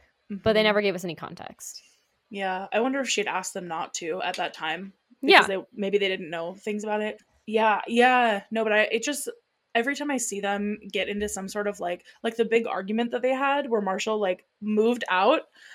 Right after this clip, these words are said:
Speaker 2: and she was packing up when he came back, I just was like, "This is, neither of you is willing to listen. You're both way too angry about, I don't
Speaker 1: Yeah.
Speaker 2: even know really what's going on."
Speaker 1: What was it that Marshall said to her?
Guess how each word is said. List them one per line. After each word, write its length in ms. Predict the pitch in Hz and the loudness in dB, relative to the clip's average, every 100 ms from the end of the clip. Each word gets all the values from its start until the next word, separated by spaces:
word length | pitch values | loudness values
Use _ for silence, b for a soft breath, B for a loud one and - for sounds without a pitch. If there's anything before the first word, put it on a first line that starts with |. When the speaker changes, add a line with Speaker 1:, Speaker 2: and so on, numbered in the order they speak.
| 285 262 - - | -16 -14 -14 -2
Speaker 2:
and 160 | 269 | 0
she 240 | 254 277 247 | 4 2 2
was 140 | 262 269 | -2 4
packing 340 | 262 254 247 | 6 6 6
up 100 | 269 | 4
when 100 | 294 | 4
he 80 | 302 | 2
came 220 | 240 254 | 2 2
back, 380 | 196 196 269 - _ - | 4 2 0 -6 _ 0
I 80 | 226 | 0
just 240 | 269 294 294 | 2 -2 -4
was 140 | 262 | -8
like, 320 | 220 202 202 _ _ _ _ - | -6 -8 -10 _ _ _ _ -8
"This 340 | 196 285 - - | 0 2 0 -2
is, 320 | 359 403 403 427 - _ _ _ _ _ _ _ _ _ 220 | 0 0 0 -6 -8 _ _ _ _ _ _ _ _ _ -4
neither 380 | 220 254 311 | 0 2 4
of 80 | 254 | 2
you 100 | 208 | 4
is 120 | 202 196 | 2 4
willing 220 | 190 190 | 0 -2
to 80 | 190 | -6
listen. 500 | 175 196 160 196 240 | -6 -6 -4 -2 0
You're 100 | 233 | 2
both 240 | 233 226 | 0 0
way 220 | 208 233 | 0 2
too 180 | - 320 208 | 2 0 0
angry 420 | 220 262 214 196 | 0 0 0 0
about, 300 | 190 185 185 - | 2 2 0 -2
I 80 | 202 | 0
don't 80 | 240 | 4
Speaker 1:
Yeah. 180 | 339 | 4
Speaker 2:
even 160 | 247 233 | 4 0
know 320 | 226 233 233 233 B B 220 - - | 2 2 2 -2 B B -12 -12 0
really 280 | 208 262 233 | 6 8 8
what's 300 | 214 285 - | 6 4 8
going 240 | 240 226 | 8 10
on." 460 | 240 523 247 220 226 - - _ _ - | 10 10 10 8 0 -4 -16 _ _ 8
Speaker 1:
What 240 | 403 605 | 10 12
was 160 | 381 466 | 12 10
it 80 | |
that 140 | 494 381 | 8 8
Marshall 300 | 220 220 302 | 8 6 4
said 200 | 208 208 | 4 2
to 60 | 208 | 2
her? 320 | 175 151 | 0 -2